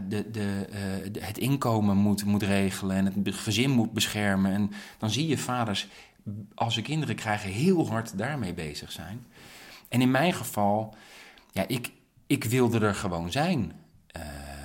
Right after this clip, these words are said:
eh, voor mijn dochter. Ik wilde een, eh, ik,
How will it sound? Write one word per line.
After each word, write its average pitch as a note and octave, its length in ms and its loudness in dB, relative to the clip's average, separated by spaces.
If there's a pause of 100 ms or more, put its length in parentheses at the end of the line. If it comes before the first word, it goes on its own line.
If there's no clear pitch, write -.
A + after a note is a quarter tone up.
eh, B1+ 80 -16 (400)
voor - 160 -8
mijn C#2+ 160 -6
dochter. D#2 440 -12
Ik D2+ 80 -18
wilde D2+ 260 -12
een, D2 260 -12 (180)
eh, - 60 -18
ik, - 100 -18